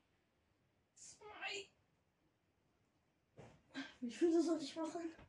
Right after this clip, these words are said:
Zwanzig. Zwei. Drei.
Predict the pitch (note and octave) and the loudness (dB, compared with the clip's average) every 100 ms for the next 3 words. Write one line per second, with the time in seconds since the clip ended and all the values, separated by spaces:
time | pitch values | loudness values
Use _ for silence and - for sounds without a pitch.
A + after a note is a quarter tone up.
0 | _ - - C4+ C4+ - - - _ - | _ -4 2 8 8 6 -6 -12 _ -20
1 | - _ _ _ _ _ _ _ _ _ | -20 _ _ _ _ _ _ _ _ _
2 | _ _ _ _ - - F4 G4+ A4 - | _ _ _ _ -16 -8 -4 -2 4 4
3 | - - _ _ _ _ _ _ _ _ | 2 -8 _ _ _ _ _ _ _ _
4 | _ _ _ _ _ - _ _ _ _ | _ _ _ _ _ -20 _ _ _ _
5 | - F4+ - G4 F#4 | -6 -2 6 6 6